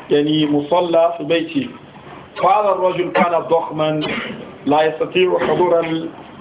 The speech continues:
آه، الصلوات الخمس في المسجد.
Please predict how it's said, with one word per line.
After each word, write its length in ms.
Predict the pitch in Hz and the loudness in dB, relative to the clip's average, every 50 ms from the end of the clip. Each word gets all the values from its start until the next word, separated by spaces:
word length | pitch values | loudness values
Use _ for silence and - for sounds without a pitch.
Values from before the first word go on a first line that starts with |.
| - - - - - - | -14 -14 -16 -6 0 2
آه، 400 | 151 156 156 151 - 156 147 - | 2 4 4 2 2 0 -2 -4
الصلوات 480 | - 160 151 156 160 170 170 170 170 | -2 0 0 2 4 4 2 2 0
الخمس 380 | 156 147 - 165 170 170 - - | -4 -4 -2 -2 -2 0 -2 -4
في 140 | 147 - 147 | -2 0 0
المسجد. 600 | 147 147 165 180 175 175 - - 175 175 160 - | 2 2 2 2 0 0 0 2 2 2 2 0